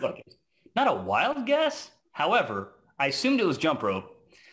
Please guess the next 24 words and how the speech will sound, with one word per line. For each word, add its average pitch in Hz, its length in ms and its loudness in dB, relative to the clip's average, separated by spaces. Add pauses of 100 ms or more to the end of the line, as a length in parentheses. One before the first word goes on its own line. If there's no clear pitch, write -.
(680)
And 135 120 0
the 143 100 2
only 214 260 0
way 170 560 2
I 143 160 0
could 139 320 -4
get 131 360 -2 (180)
that 123 260 0 (100)
level 123 340 2
of 101 120 -2
impact 95 640 -2
is 113 160 -4
if 117 100 -2
I 104 100 0
stayed 113 840 -4 (260)
jumping 123 400 -2
rope 107 400 -2
in 101 140 -4
this - 260 -6
just - 180 -12 (840)
pure 131 400 2
planar 110 320 -4
flexed - 500 -2 (840)
toe 101 640 -2